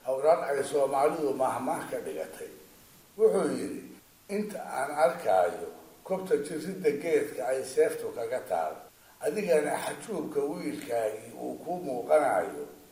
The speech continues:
inay nabadi inoo xirmi karayso inama ahee, "Nin yahow, ina kala wad." Halkaas ayay ku kala dhaqaaqeen.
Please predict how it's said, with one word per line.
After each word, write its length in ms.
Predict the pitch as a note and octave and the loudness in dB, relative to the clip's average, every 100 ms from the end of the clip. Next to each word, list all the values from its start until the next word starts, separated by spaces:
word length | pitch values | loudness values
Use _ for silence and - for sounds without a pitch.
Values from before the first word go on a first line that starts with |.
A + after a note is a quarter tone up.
| _ - - | _ -20 -16
inay 300 | F3+ F#3+ D#3 | -4 2 4
nabadi 420 | C#3+ C#3 C3+ C3 C#3+ | 4 2 2 2 0
inoo 260 | C#3+ E3 | 0 0
xirmi 400 | - D#3+ D3+ C#3 | 2 0 0 0
karayso 680 | - D#3+ C3+ G#2+ - C#3+ B2 | 2 4 4 2 -2 0 2
inama 320 | B2+ C3 D#3+ D3+ | 2 2 2 2
ahee, 380 | A#2+ C#3 C#3+ E2+ - - - - - - - | 2 4 4 2 -2 -10 -20 -20 -20 -20 -4
"Nin 180 | D3 D#3 | 0 4
yahow, 360 | G#2+ D#2 D#2 D2+ D2+ - - | 4 4 -2 -4 -8 -14 -16
ina 240 | G2 G#2 | -8 -6
kala 260 | G2 A#2 A#2+ | -2 6 6
wad." 220 | A2+ - - - - - - - - - _ _ _ _ _ _ - | 6 2 -6 -16 -20 -20 -20 -20 -20 -20 _ _ _ _ _ _ -6
Halkaas 440 | F3 C#3+ C#3 C3+ | -4 2 2 2
ayay 240 | D3 D3 | -2 0
ku 120 | D3 - | -2 -2
kala 240 | D3 A#2+ A2+ | 0 0 0
dhaqaaqeen. 600 | G2+ G2+ G2 - E2 | 0 2 0 0 -8